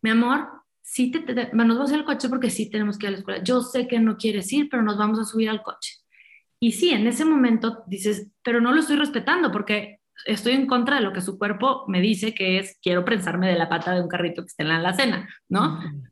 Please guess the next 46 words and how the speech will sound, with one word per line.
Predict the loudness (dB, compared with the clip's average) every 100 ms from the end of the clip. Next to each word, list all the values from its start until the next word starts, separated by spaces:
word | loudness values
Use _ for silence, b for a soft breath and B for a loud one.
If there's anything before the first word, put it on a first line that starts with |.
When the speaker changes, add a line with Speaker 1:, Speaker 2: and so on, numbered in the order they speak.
| _ _ _ _
Speaker 1:
En, | 2 2 2
pero | 2 2
cuando | 4 2
están | 2 -2
tan | -2 -4
chiquitos | -4 -4 -2 0 2
y |
no | 4 2 0
tienen | 0 2 0
todavía | 0 0 0 0 0 -2 -2
tan | 2
desarrollada | 2 2 -2 0 0 -2
esta | -4 -6
parte | -6 -6
del | -6
córtex | -8 -10 -10
prefrontal | -6 -4 -2 -2 -2 -4 -6 B B
y | 4
no | 6 4 2
puede, | 2 2 2
no | 0
tienen | 2 2 2
todavía | 2 0
construidos | 0 0 0 0 0 0
tantos | 0 0 -2
puentes | 0 0 0 -2
entre | -6 -4
el | -4
sistema | -4 0 2
límbico | 4 4 2
y | -4
el |
córtex | -6 -8 -8
prefrontal, | -8 -6 -4 -2
que | 0
es |
lo | 0
que | 2
nos | 0 -2
permite | 0 4 4 2 -4 B B B B
modular | 2 4 4 4 2
las | 0 0
emociones, | -2 0 2 2 2
son | 0
estos | 0 -2 -8
puentes, | -2 -2 0 -2 -4